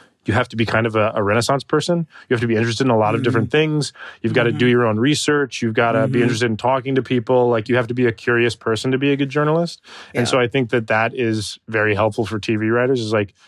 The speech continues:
Speaker 1: curiosity and an openness to new ideas and sort of, like, exploring things and doing in-depth research on your own. Like, those are all things that I think translate well to T V writing. And, you know, you have an ear for dialogue 'cause you're interviewing people and talking to people all the time. And you,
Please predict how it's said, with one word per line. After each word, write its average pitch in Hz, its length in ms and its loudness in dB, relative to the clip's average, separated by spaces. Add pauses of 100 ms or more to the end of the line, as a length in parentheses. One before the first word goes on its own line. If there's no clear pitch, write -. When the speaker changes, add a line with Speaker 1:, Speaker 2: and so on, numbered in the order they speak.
(140)
Speaker 1:
curiosity 110 880 2 (340)
and 107 580 0
an 107 140 -6
openness 113 460 0
to 113 100 -4
new 110 120 0
ideas 127 640 0
and 117 160 -8
sort 110 120 -2
of, 104 80 -2
like, 101 200 -2
exploring 127 580 -2
things 117 380 0
and 107 100 -2
doing 107 160 0
in-depth 107 260 0
research 113 360 -2
on 104 80 -2
your 101 140 0
own. 127 300 2 (360)
Like, 117 120 -2
those 131 220 2
are 135 80 2
all 127 100 0
things 123 240 -2
that 117 80 2
I 110 100 2
think 104 220 -4
translate 110 460 0
well 104 240 2
to 101 140 -10
T 113 160 -4
V 123 120 2
writing. 110 300 0
And, 110 180 -2
you 123 80 0
know, 98 180 0 (200)
you 127 60 2
have - 60 0
an 127 60 -2
ear 123 100 0
for 107 140 -4
dialogue 139 500 0
'cause 104 140 -6
you're 113 100 -2
interviewing 135 420 2
people 131 320 0
and 104 80 0
talking 107 280 0
to 120 60 2
people 120 280 0
all 117 120 2
the 113 60 -4
time. 117 440 0
And 107 120 -2
you, 101 120 -6